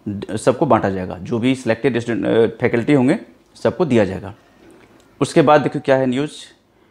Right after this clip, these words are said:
ग्यारह हजार नौ सौ उन्नीस हाई स्कूल व अठारह हजार एक सौ एक प्लस टू में होंगे नियुक्त। जिन तीस हजार बीस पदों पर नियुक्ति होगी उनमें ग्यारह हजार नौ सौ उन्नीस पद हाई स्कूल जबकि अठारह हजार एक सौ एक प्लस टू शिक्षकों के पद हैं।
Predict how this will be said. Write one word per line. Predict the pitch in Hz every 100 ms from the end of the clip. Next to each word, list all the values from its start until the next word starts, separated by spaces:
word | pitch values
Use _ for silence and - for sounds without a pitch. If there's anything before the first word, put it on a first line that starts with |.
| _ -
ग्यारह | 131 107 135 175
हजार | 180 170 156
नौ | 123 139
सौ | 151 -
उन्नीस | 127 123 165 196 - -
हाई | - - 123 131
स्कूल | - 156 185 - _ _ _ -
व | 110 131
अठारह | - 107 - 131 147
हजार | 143 147 -
एक | 123 -
सौ | 135
एक | 117 104 - _ _ _
प्लस | 127 127 -
टू | 160
में | 160
होंगे | 123 127
नियुक्त। | 135 117 - - - _ _ - _ _ -
जिन | 110 110 214
तीस | 208 180 214
हजार | 156 160
बीस | 123 156 -
पदों | 135 135
पर | 139
नियुक्ति | 113 123 -
होगी | 165 110 123 190 - - - -
उनमें | 160 185 143 160 - -
ग्यारह | 123 113 139 170
हजार | 160 147
नौ | 139
सौ | 139 135
उन्नीस | 127 156 170 - -
पद | 117 87
हाई | - 110 117
स्कूल | - 151 175 - - _ -
जबकि | 98 127 127 143
अठारह | 113 - 127 139
हजार | 139 135
एक | 131
सौ | 127
एक | 131 131
प्लस | - 107 -
टू | 135
शिक्षकों | 127 139 135 143 139
के | 139
पद | 139 117
हैं। | 110 90